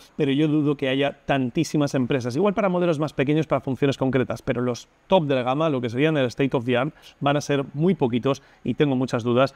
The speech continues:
de que Mistral esté en ellos. Y me sabe muy mal porque Mistral es la única empresa europea seria que está haciendo este tipo de cosas, o que al menos a este nivel.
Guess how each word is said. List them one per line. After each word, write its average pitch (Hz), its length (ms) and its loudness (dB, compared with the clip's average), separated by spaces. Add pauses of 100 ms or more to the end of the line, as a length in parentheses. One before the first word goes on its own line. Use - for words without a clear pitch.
(180)
de 135 100 0
que 127 100 -2
Mistral 127 340 0
esté 127 220 -4
en 135 120 -2
ellos. 156 300 -2 (180)
Y 147 80 0
me 143 80 0
sabe 233 160 0
muy 185 120 2
mal 202 140 0
porque 135 200 -2
Mistral 151 500 0 (160)
es 156 180 0
la 135 140 0
única 156 240 0
empresa 135 300 -2
europea 131 440 0
seria 127 320 0
que 127 80 2
está 113 140 -6
haciendo 120 200 -2
este 117 140 -4
tipo 117 160 0
de 123 80 2
cosas, 143 340 0
o - 60 -12
que - 100 -12
al 120 60 -4
menos 127 360 0
a 123 120 0
este 117 220 -6
nivel. 143 300 0